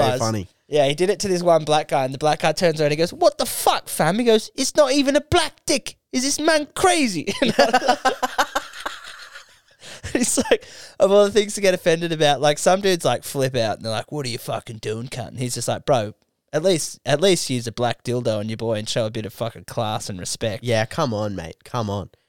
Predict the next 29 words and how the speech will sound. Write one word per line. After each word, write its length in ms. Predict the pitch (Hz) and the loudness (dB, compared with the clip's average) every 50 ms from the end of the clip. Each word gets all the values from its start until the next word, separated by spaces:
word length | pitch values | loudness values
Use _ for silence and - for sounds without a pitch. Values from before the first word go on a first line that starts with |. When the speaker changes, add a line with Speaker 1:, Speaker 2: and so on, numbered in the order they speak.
| _ _ _ | _ _ _
Speaker 2:
But 100 | - 143 | -2 2
yeah, 160 | 165 180 165 | 4 4 4
dude, 180 | 123 101 120 127 | 4 2 0 2
my 100 | 143 151 | 2 2
fucking, 480 | 170 - 208 180 - 175 165 135 120 110 | 2 2 2 0 2 0 -2 0 0 0
my 220 | 101 131 170 180 131 - _ _ _ | 2 2 2 2 0 -4 _ _ _
timeline 580 | - - - 120 139 160 147 120 104 104 107 104 | -16 -8 -2 0 0 2 2 2 2 2 0 0
is 100 | 98 - | -2 -2
just 180 | 107 110 - - _ _ _ _ _ | -4 -4 -6 -8 _ _ _ _ _
fucked 600 | - - - - - - 120 131 131 - - - | -20 -20 -18 -6 0 2 2 2 2 0 -4 -2
up 220 | 113 117 123 - - | 0 0 0 0 -2
at 100 | 90 - | -6 -6
the 80 | 92 | -6
moment, 320 | 95 95 92 92 92 85 - | -6 -6 -6 -8 -10 -10 -10
dude. 220 | 95 98 107 - _ _ _ _ _ | -10 -10 -10 -10 _ _ _ _ _
And 140 | - 175 220 | 2 4 4
it, 100 | 240 233 - | 4 4 4
and 120 | 214 226 | 4 4
it, 80 | 226 220 | 4 4
you 60 | 214 | 6
know 80 | 226 240 | 6 6
what? 100 | 240 - - | 6 4 2
It's 160 | 208 - - | -2 -2 -2
a 40 | 202 | 0
refreshing 760 | 185 196 190 - - - 190 190 202 - 220 208 202 208 208 - _ _ _ _ _ - | 2 2 2 0 0 2 2 2 4 2 0 0 -2 -2 -6 -10 _ _ _ _ _ -4
change 380 | - 165 160 160 160 156 135 | 0 2 4 4 4 2 0
of 120 | 131 113 - | -2 -4 -4
pace, 420 | - - 120 120 - - - - | -4 -2 -2 -2 -2 -4 -10 -14
man. 220 | 76 73 78 92 | -14 -14 -16 -16